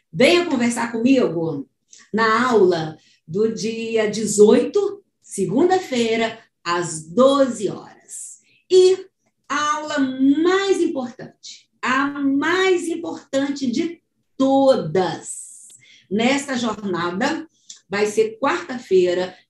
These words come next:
dia vinte, às vinte horas. Né? Coincidiu aí, gente. Dia vinte, às vinte horas, nós vamos falar sobre casar pode dar certo.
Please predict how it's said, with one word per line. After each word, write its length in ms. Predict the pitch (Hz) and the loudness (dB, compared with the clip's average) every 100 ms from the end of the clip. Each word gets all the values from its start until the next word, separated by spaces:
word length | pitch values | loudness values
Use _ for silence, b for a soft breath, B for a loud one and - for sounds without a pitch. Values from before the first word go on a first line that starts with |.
| - | -12
dia 520 | 180 302 240 160 - | -6 -2 -2 -2 -2
vinte, 680 | 202 214 220 - 233 226 B B B - | 0 2 0 -6 -6 -8 B B B -4
às 400 | 185 160 143 185 | -4 -4 -6 -2
vinte 640 | 302 359 349 - 294 254 | 2 2 0 -6 -4 -2
horas. 840 | 170 160 143 143 139 - - - _ _ _ _ 180 | -2 -4 -6 -8 -8 -8 -10 -12 _ _ _ _ 2
Né? 240 | 269 370 | 4 4
Coincidiu 600 | - 311 349 392 262 339 | 2 0 2 2 2 4
aí, 280 | 427 370 190 | 4 4 4
gente. 680 | 165 156 - - - _ _ - | 0 -4 -10 -16 -18 _ _ -4
Dia 300 | 208 233 180 | 2 2 2
vinte, 520 | 262 330 - 320 B B - | 0 -2 -2 -8 B B -6
às 340 | 190 165 165 | -6 -4 -2
vinte 400 | 208 339 - 226 | 2 2 2 -2
horas, 840 | 180 175 175 180 180 185 - - - _ _ 190 | -2 -2 -2 -4 -6 -8 -12 -20 -20 _ _ -6
nós 200 | 196 180 | -4 0
vamos 280 | 208 208 | 0 0
falar 500 | 202 185 185 160 147 - _ | -2 0 0 0 -4 -16 _
sobre 840 | - - - 214 151 156 143 - _ _ _ | -20 -6 4 4 4 0 -6 -8 _ _ _
casar 840 | 320 320 - 196 170 175 175 - - _ _ _ _ - | -2 -2 -2 0 0 0 -4 -12 -20 _ _ _ _ -2
pode 640 | 196 180 170 170 175 - _ - | 0 0 -4 -8 -14 -18 _ -8
dar 180 | 175 | -6
certo. 640 | - 127 113 - - - 117 | -6 -12 -16 -20 -20 -20 -20